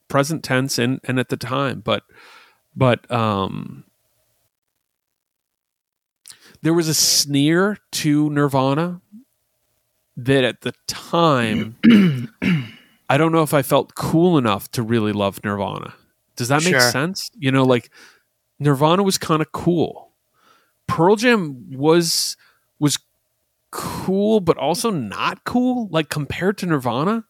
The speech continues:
Speaker 1: Pearl Jam was not fucking cool, you know? Like,
Speaker 2: No,
Speaker 1: now
Speaker 2: Nirvana came off as much cooler
Speaker 1: Right? I'm
Speaker 2: back
Speaker 1: not
Speaker 2: then.
Speaker 1: wrong about that.
Speaker 2: No, I don't
Speaker 1: Like,
Speaker 2: think so.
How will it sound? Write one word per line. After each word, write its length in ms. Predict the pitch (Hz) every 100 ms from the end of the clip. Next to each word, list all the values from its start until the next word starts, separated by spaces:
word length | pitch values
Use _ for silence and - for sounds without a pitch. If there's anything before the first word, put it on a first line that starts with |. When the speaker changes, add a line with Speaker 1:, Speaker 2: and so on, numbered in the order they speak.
| _ - - _ _ _
Speaker 1:
Pearl 160 | - 175
Jam 180 | 202 214
was 180 | 156 139
not 180 | 170
fucking 340 | 165 170 - 107
cool, 640 | - 147 120 - - _ -
you 140 | 127
know? 240 | 120 123
Like, 540 | 156 87 123 117 - - _ _ _ _ _ _ _ _ _ _ -
Speaker 2:
No, 140 | 156
Speaker 1:
now 100 | 139
Speaker 2:
Nirvana 380 | 151 143 185 196
came 260 | - 156 139
off 240 | 127 127
as 120 | 120
much 340 | 110 120 120 -
cooler 560 | - 117 117 113 107 - _ _ _
Speaker 1:
Right? 440 | 147 202 254 262 208 _
I'm 40 | -
Speaker 2:
back 200 | 139 190
Speaker 1:
not 100 | 254
Speaker 2:
then. 140 | 113 147
Speaker 1:
wrong 280 | 175 165
about 340 | 131 107 104 -
that. 80 | 113
Speaker 2:
No, 120 | 131
I 100 | 131
don't 100 | 143
Speaker 1:
Like, 60 | 127
Speaker 2:
think 200 | 131 117
so. 320 | 135 113